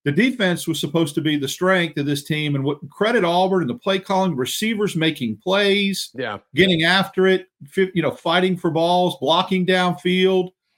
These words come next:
Speaker 1: There was a lot of things to absolutely love in that first half. And the touchdown right before halftime, to me, was one of the biggest scores we've seen in two years at Auburn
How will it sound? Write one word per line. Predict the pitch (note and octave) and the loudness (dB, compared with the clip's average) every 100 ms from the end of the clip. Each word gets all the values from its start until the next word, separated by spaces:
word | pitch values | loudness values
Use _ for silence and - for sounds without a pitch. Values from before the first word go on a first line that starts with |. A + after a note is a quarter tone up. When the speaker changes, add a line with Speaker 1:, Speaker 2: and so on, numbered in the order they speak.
| _ - | _ 0
Speaker 1:
There | A3 | 4
was | G#3+ D3+ | 4 2
a | |
lot | C3+ D3+ G3+ G#3 | 0 2 2 2
of | F#3+ | 0
things | - F3+ E3+ C#3+ | 0 0 0 -4
to | D#3 - | -6 -2
absolutely | F3 E3+ - F3 D3 | -2 -2 -4 -2 0
love | D3+ F3 D#3+ G#2 A#2 D#3+ - _ _ _ _ _ - | 2 2 2 0 -4 -8 -14 _ _ _ _ _ -2
in | F3 F3 | 2 2
that | E3+ D3+ | 2 0
first | E3 D#3 - | -2 -2 0
half. | D3+ C3+ C3+ - | 0 2 -2 0
And | F3 F3 | 2 2
the | E3 E3+ | 2 -2
touchdown | - A#3 B3+ - A#3+ A3 A3 A3 - | -2 0 0 -2 0 0 0 -4 -8
right | D3+ C3+ F3 A3+ A#3+ _ - | -6 0 0 0 -4 _ -2
before | F#3 - - F#3 D#3+ C3+ B2+ B2+ _ _ _ _ _ _ _ _ _ | -2 -2 -2 0 2 2 0 -4 _ _ _ _ _ _ _ _ _
halftime, | F3 E3+ - D3 A#2 G#2+ F#2 A#2 - | 2 2 0 -4 -4 -6 -10 -14 -8
to | D#3 | -4
me, | C#3 D#3+ C3+ G2+ G2 - | 0 0 0 -2 -10 -6
was | C#3 | -4
one | D3 D3 | -2 -2
of | C3+ | -2
the | |
biggest | A2+ C#3 E3+ G#3 F#3+ | -2 0 2 0 -4
scores | - E3+ E3 E3 D#3 C#3 | -6 0 0 0 -2 -4
we've | D#3 | -6
seen | C#3+ D#3 D3+ D3+ | -4 -6 -4 -4
in | B2+ | -6
two | A#2+ E3+ | -4 -2
years | F3 D3+ C#3+ C#3+ | 0 0 0 0
at | D#3 | -2
Auburn | B2+ A2+ A2 A2+ A#2 | -2 -2 -2 -6 -8